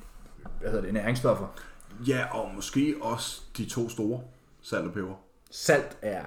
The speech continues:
Speaker 1: ekstremt vigtigt,
Speaker 2: Og
Speaker 1: altså.
Speaker 2: peber. Peber er godt for fordøjelsen.
Speaker 1: Ja, og peber øger optagelsen af næringsstoffer.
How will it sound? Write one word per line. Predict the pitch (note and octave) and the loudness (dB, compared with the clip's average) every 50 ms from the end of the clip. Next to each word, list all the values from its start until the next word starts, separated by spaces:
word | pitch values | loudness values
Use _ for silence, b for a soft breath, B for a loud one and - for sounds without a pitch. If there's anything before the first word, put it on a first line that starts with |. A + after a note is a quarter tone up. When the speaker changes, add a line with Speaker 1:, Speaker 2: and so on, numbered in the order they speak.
| C#2 E2 | -8 -8
Speaker 1:
ekstremt | - - - - B2+ A#2+ G#2 F#2+ | -8 -6 -2 0 0 0 0 0
vigtigt, | F2+ E2+ E2+ F#2+ G#2 A#2 | -4 -6 -8 -6 -4 -2
Speaker 2:
Og | A2+ | -2
Speaker 1:
altså. | - - A#2+ | 0 0 0
Speaker 2:
peber. | A2 A2 A#2+ D3 E3+ E3 - - | 2 2 2 2 2 0 0 2
Peber | C3+ C3 C3 C3+ | 4 6 8 8
er | B2 - | 8 8
godt | - C3 B2+ - | 6 4 2 2
for | - | 0
fordøjelsen. | - - - B2 C3 C3 E3+ - - C#3+ - - - - - - - | -6 -4 -2 0 0 2 0 -2 -4 -8 -10 -12 -14 -20 -18 -6 0
Speaker 1:
Ja, | G#2+ A2 G#2 G2 | 4 4 4 4
og | F#2+ - | 2 0
peber | - A2 A2 A#2+ C3 B2 | 0 2 4 6 6 6
øger | A2+ A2+ B2 C3+ | 6 6 6 6
optagelsen | C3 A2 A2+ A2 - - C3 G#2 G2+ - A2+ G#2 | 6 6 4 2 2 2 2 2 0 0 -2 -2
af | G2 | -2
næringsstoffer. | G2 G2 G#2 A#2 B2+ - A2 G2+ G#2 | -2 -2 -2 -2 -2 -2 -2 -2 -4